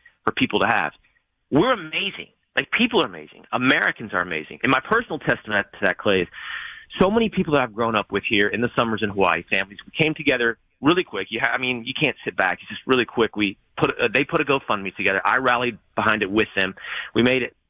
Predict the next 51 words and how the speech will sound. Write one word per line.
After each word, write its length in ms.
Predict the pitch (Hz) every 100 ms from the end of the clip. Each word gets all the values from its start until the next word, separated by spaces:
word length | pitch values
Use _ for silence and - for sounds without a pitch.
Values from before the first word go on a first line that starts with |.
| -
promise 340 | 147 135 139
to 80 | -
each 120 | 123 -
other 140 | 117
to 140 | 110 110
ensure 420 | 98 - 120 113 - - -
this 220 | 110 135 160
money 260 | 151 139 131
will 300 | 101 120 139
go 240 | 127 143
to 80 | 147
people 400 | - 160 - 131
we 220 | 113 131
know, 160 | 123 98
local 500 | 87 120 139 - 139 -
people. 360 | 127 117 85 - _ - - -
And 100 | -
when 100 | 147
I 120 | 151 175
say 120 | 196
local, 320 | 175 160 123
I 60 | 117
don't 200 | 151 131
just 260 | 127 143 170
mean 200 | 165 165
this, 160 | 170 - - - -
but 80 |
I 60 | 127
mean 140 | 135
in 100 | 123
part. 400 | 110 - 127 104 _ _ _ _ _
Hawaii 420 | 135 127 156 196
is 80 | 180
not 160 | 165 160
Hawaii 360 | 147 135 135
without 260 | 123 110 95
Hawaiians. 540 | - 104 90 82 - - - _ - - -
And 100 | 170
there 180 | 220 185
is 80 | 160
a 60 |
lot 320 | 139 117 101 107
in 80 | 104
Hawaii 280 | 101 101 101
about, 280 | 92 85 - - -
you 80 | 147
know, 80 | 123
there's, 240 | 139 117 -
there's, 160 | 147 143 -
there's 140 | 185 165 - _ _
race 360 | - 117 139